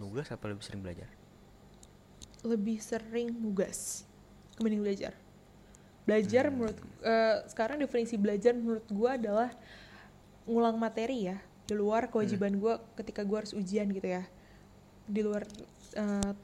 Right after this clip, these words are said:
Speaker 2: tanggung jawab gua kalau lagi ujian,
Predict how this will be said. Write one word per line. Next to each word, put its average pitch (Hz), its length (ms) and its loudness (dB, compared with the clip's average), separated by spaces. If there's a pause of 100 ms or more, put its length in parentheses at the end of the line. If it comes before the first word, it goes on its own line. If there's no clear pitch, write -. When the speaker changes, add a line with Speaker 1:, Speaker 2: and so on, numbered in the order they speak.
(160)
Speaker 2:
tanggung 214 240 -2
jawab 208 400 0 (160)
gua 208 320 0
kalau 202 240 0
lagi 196 160 -2
ujian, 208 480 0